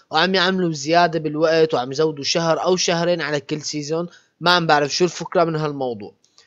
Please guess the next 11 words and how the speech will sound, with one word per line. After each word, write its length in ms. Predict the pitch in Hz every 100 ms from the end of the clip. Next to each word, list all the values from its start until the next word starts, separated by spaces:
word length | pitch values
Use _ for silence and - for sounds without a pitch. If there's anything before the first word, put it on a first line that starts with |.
| _ -
بس 200 | 165 190
اليوم 280 | 196 247 262
تحديث 420 | 226 202 214 -
اثناعش 300 | 208 175 -
فاصلة 440 | 180 208 - 202
أربعين 460 | 196 175 170 190 190
نزل 260 | 202 202
معنا 300 | 185 175 151
كتير 400 | 117 - 180 185
أشياء 380 | 180 - 180 165
باللعبة، 580 | 143 185 180 165 180 202